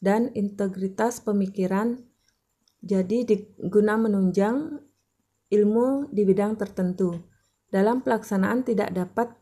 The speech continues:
dipengaruhi oleh kepentingan tertentu ditinjau dari tata nilai sosial maupun nilai ekonomi.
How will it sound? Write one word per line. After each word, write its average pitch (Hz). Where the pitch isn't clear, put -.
dipengaruhi 202
oleh 214
kepentingan 202
tertentu 202
ditinjau 196
dari 190
tata 196
nilai 196
sosial 220
maupun 220
nilai 202
ekonomi. 180